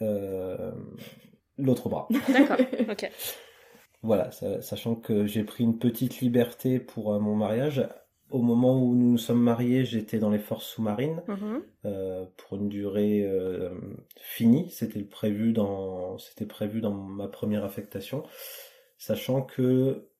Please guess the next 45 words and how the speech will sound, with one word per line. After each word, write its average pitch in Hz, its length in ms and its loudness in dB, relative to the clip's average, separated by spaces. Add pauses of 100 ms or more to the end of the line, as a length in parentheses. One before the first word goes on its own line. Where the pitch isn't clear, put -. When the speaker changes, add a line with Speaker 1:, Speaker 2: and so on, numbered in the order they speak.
(160)
Speaker 1:
au 139 120 4
moment 131 320 6
du 127 160 0
mariage, 120 580 2
nous 117 260 4
avions 117 280 4
le 120 80 2
droit, 123 260 2
les 107 160 0
ingénieurs, 110 840 -2
euh, 98 260 -6
de 104 140 -4
l'armement, 104 500 -2 (720)
de 117 160 2
porter 120 640 0
une 110 180 -2
arme, 170 360 -2
mais 123 220 4
qui - 140 -6
n'est 110 100 2
pas 139 160 4
le 135 80 2
sabre. 104 400 -4
Moi, 107 160 0
j'ai 107 160 -4
porté 110 320 -6
le 104 80 -4
sabre 104 380 -2
de 104 80 0
marine, 107 640 0 (100)
puisque - 320 -10
j'étais 104 300 -6
affecté - 360 -8
dans 104 120 -2
la 95 100 -6
marine 104 460 -4
nationale. 101 480 -4
C'est - 360 -14
une 104 120 -2
liberté 120 640 0
que - 100 -10
j'ai 107 160 -8
prise 117 400 -6
sur 98 300 -12
le, 92 560 -10